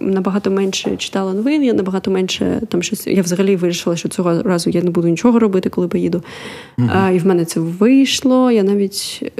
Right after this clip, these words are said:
Speaker 1: вирішила не вишивати, поки я була там, тому що зрозуміла, що від вишивки мені <laughs> також треба від-, відпочити. Але, е, прикол в тому, що коли я планувала цю подорож, я думала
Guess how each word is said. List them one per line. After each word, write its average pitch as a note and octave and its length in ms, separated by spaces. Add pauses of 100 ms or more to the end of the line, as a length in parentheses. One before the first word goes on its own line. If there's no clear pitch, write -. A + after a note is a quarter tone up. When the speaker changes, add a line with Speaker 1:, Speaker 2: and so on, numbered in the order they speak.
Speaker 1:
вирішила F#3 540
не F3+ 100
вишивати, F3+ 680
поки - 260
я - 100
була F3+ 200
там, G#3 220
тому F#3 200
що F3 160
зрозуміла, F#3 460
що - 140
від F3 140
вишивки F#3+ 360
мені G3+ 200
<laughs> - 0
також - 260
треба A3 340
від-, F#3+ 200 (720)
відпочити. - 580
Але, A3 520 (120)
е, G3+ 40
прикол A3 280
в A3 60
тому, C#4+ 220
що A3+ 140
коли G#3 160
я G#3 60
планувала G3+ 480
цю G#3+ 160
подорож, B3+ 440
я G3+ 80
думала G3 360